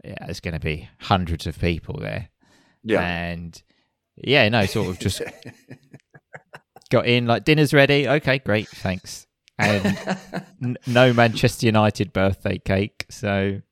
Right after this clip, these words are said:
Speaker 2: That's
Speaker 1: but
Speaker 2: a real
Speaker 1: but,
Speaker 2: shame.
Speaker 1: but you, you've actually had one. Shit.
Speaker 2: I've actually had one, yeah.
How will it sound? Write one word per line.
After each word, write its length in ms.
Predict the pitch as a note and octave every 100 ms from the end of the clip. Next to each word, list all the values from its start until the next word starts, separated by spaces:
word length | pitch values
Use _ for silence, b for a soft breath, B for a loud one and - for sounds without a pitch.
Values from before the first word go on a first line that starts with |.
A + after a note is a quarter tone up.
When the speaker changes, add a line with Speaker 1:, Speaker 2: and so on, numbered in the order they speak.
| _ _
Speaker 2:
That's 140 | _ B B B B B B
Speaker 1:
but 200 | D3+ C#3+
Speaker 2:
a 40 |
real 120 | - D#3+
Speaker 1:
but, 80 | -
Speaker 2:
shame. 320 | D2 C#2+ C#3
Speaker 1:
but 160 | - A#2
you, 180 | C#3+ D3+
you've 200 | C3+ D3+
actually 300 | D3 - -
had 320 | B2+ - D#3+
one. 160 | - D#2+
Shit. 680 | - - - B2 - - - _ -
Speaker 2:
I've 100 | F#2+
actually 220 | F#2 D#2+
had 200 | E2+ D#2+
one, 160 | D2+
yeah. 380 | D#2 D#2+ D#2 D#2